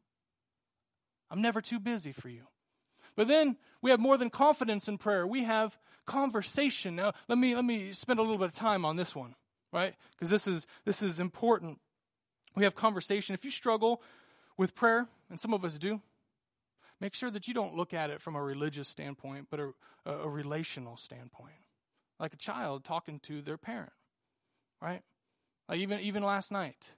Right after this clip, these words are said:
again, Silas, <laughs> I was putting him to sleep, and, and I was praying over him. I was praying for him. It, it, we're in the dark,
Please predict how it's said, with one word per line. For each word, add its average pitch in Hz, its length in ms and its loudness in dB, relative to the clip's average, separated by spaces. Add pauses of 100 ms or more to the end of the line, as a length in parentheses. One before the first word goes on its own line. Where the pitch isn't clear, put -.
(220)
again, 160 340 -6
Silas, 170 560 -4 (160)
<laughs> - 180 -20
I - 640 -12
was 151 100 -10
putting 190 260 -6
him 180 120 -4
to 160 60 -8
sleep, 190 380 -6 (320)
and, 165 160 -4
and 180 140 -2
I 170 60 -2
was 160 140 -6
praying 185 540 -6
over 208 260 -4
him. 220 240 -4
I 151 40 -4
was 160 80 -8
praying 160 220 -8
for 208 300 -8
him. 214 180 -4 (200)
It, 175 100 -2
it, 175 280 -4
we're 196 160 0
in 180 120 -2
the 151 60 -4
dark, 196 400 2